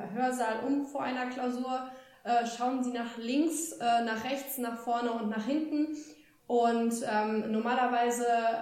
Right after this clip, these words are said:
schafft es nur jeder Dritte von Ihnen wirklich durchs Studium. Und wenn Sie noch da sitzen, dann sind Sie der Lucky One. Und es war tatsächlich so, dass man, ähm, am Anfang des Studiums oder, ähm, ich glaube, das ist,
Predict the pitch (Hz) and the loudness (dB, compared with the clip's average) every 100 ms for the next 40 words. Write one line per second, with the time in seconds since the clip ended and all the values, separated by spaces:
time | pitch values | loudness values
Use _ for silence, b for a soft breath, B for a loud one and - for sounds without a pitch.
0 | - - 247 247 247 - 233 226 220 214 | -4 -2 -2 -2 -6 -4 -2 -2 -2 -2
1 | 220 214 202 190 196 233 254 294 277 - | -2 0 -2 -4 -6 -4 -4 -4 -4 -2
2 | 247 240 240 240 220 233 240 247 214 220 | -2 0 0 0 0 -2 -4 -4 -2 -4
3 | - - - 277 269 262 262 269 B B | -4 -6 -2 0 2 0 0 -4 B B
4 | - 226 226 220 226 262 226 226 247 240 | -6 -4 -2 0 2 4 2 2 2 2
5 | 247 - 247 214 214 220 226 220 220 214 | 0 0 0 2 0 0 0 -2 0 -2
6 | 202 202 202 208 208 202 185 190 180 185 | 0 -2 0 -2 0 -2 -2 -6 -6 -4
7 | 202 226 220 240 247 214 226 247 214 208 | -2 -2 0 -2 -2 -4 -6 -6 -6 -6
8 | 220 226 - B B B B - 214 240 | -4 -4 -6 B B B B -8 -4 -2
9 | 220 220 226 226 202 202 208 208 214 220 | -2 -2 -4 -6 -6 -4 -4 -4 -4 -6
10 | 226 220 233 247 247 247 233 240 - 254 | -6 -6 -2 -2 0 -2 -2 -4 -4 -4
11 | 254 254 247 214 208 208 208 208 196 202 | -2 -2 -2 -2 -2 0 -2 -4 -6 -6
12 | 202 208 214 208 208 - - - - | -8 -8 -4 -2 -2 -4 -8 -12 -16